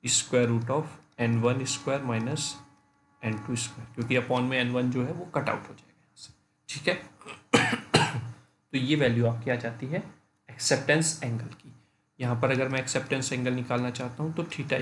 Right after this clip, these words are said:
equals to sine inverse of square root of n one square minus n two का whole square, ठीक है। तो ये acceptance angle की वैल्यू आ जाती है। I hope यहाँ तक भी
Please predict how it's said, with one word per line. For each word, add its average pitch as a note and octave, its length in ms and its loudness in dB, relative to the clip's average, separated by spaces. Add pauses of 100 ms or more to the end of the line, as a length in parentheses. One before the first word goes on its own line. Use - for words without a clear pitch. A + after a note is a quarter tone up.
equals A#2+ 420 -2
to G3 100 -2 (500)
sine A#2+ 420 2 (220)
inverse C#3 840 4 (1120)
of B2 240 2 (680)
square C3 500 0
root B2 300 0
of D#3+ 80 -2 (720)
n A#2+ 200 4
one C#3 200 2
square D3 380 0
minus C3 600 -2
n A#2+ 200 -2
two A#2 100 -8 (100)
का C#3 80 0
whole E3 400 -6
square, - 340 -10 (640)
ठीक C#3+ 140 -2
है। F#3+ 60 0
तो - 520 -8
ये C#3+ 300 2
acceptance - 680 -2
angle A2+ 260 -2
की E3 140 -6
वैल्यू A2+ 320 -2
आ - 20 -16
जाती - 200 -20 (1400)
है। B2 80 2
I - 80 2
hope D3+ 160 0
यहाँ B2+ 200 0
तक B2+ 180 -4
भी C3 100 -2